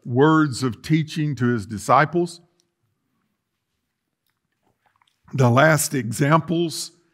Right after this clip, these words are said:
of sharing, uh, with them, the last exhortations for them to remember,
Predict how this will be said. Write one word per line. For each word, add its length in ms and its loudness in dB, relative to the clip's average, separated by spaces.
of 160 -4
sharing, 680 2
uh, 300 -2
with 280 0
them, 440 -2
the 100 0
last 420 0
exhortations 1040 0
for 160 -4
them 240 -2
to 140 -8
remember, 560 0